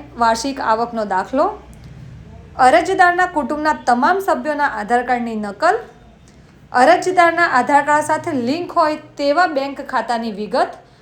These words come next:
એટલે કે પાસબુક અથવા તો બેંક સ્ટેટમેન્ટ અથવા તો કેન્સલ ચેકની નકલ,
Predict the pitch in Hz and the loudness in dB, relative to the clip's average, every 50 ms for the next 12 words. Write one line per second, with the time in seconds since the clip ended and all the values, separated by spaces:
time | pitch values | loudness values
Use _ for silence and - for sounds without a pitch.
0 | _ _ - 254 277 285 285 277 - - - 233 220 233 233 - 262 277 277 277 | _ _ -8 -4 -4 -2 -2 -2 -4 -2 -2 0 0 0 -2 -4 -6 -6 -6 -4
1 | - 247 247 262 254 247 240 220 208 214 226 247 233 277 - - 226 208 214 - | -6 -8 -6 -6 -6 -6 -6 -6 -6 -6 -6 -6 -8 -10 -10 -8 -8 -8 -8 -8
2 | 254 269 277 262 262 - 247 - 339 330 - 285 - - 220 220 226 - 277 262 | -8 -8 -8 -8 -10 -10 -6 -4 -4 -2 -2 -4 -6 -6 -8 -8 -6 -4 -4 -4
3 | 254 226 190 - - 247 339 427 453 381 311 330 240 208 170 | -4 -4 -8 -8 -6 -6 -6 -2 -2 -2 -2 0 -2 -2 -2